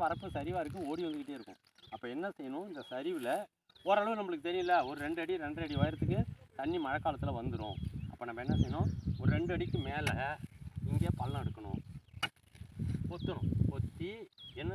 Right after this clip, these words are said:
செய்யணும்னா இந்த சரிவா இப்படி வைக்கணும். வரப்பு பக்கத்தை கொத்தி வரப்போட எதிர் பக்கத்துல இன்னும் ஒரு வரப்பு மாதிரி நம்ம அந்த மண்ணையே உருவாக்குறோம். பாருங்க, வரப்புக்கு எதிர் பக்கத்துல பள்ளம் போட்டிருக்கிறேன். இங்க பாருங்க, நிறைய ஈரம் இருக்குது. இங்க பாருங்க,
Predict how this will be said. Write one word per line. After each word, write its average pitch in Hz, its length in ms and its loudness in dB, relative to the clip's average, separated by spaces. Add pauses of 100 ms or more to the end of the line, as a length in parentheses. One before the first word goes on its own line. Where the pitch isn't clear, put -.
செய்யணும்னா - 360 -8 (120)
இந்த - 100 2 (120)
சரிவா - 380 2
இப்படி - 180 0
வைக்கணும். - 300 -6 (520)
வரப்பு 180 380 -2
பக்கத்தை 147 300 -6 (100)
கொத்தி 135 360 -10 (220)
வரப்போட 185 460 -4 (140)
எதிர் 180 240 -4
பக்கத்துல 110 360 -10 (1080)
இன்னும் 220 220 0
ஒரு 190 140 4
வரப்பு 165 300 2
மாதிரி 196 220 2
நம்ம 170 180 0
அந்த 151 200 -2
மண்ணையே 160 320 0
உருவாக்குறோம். 147 440 -2 (100)
பாருங்க, 139 240 0 (1120)
வரப்புக்கு 151 420 0
எதிர் 165 200 -4
பக்கத்துல 151 340 -2
பள்ளம் 143 220 0
போட்டிருக்கிறேன். 117 460 -4 (1160)
இங்க 131 180 -6
பாருங்க, 160 240 0 (200)
நிறைய 131 200 -2 (180)
ஈரம் 185 180 0
இருக்குது. 113 220 -8
இங்க 107 140 -8
பாருங்க, 117 200 0